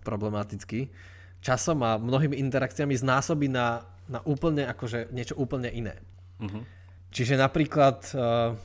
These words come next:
Speaker 1: napríklad keby sme si vyrátali, koľko máme predkov v minulosti,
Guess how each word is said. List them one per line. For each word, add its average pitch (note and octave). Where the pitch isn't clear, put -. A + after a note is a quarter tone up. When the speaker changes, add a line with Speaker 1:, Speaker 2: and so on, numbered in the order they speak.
Speaker 1:
napríklad D3+
keby F3
sme E3+
si E3
vyrátali, D3
koľko D#3
máme D#3
predkov D3
v G#2
minulosti, B2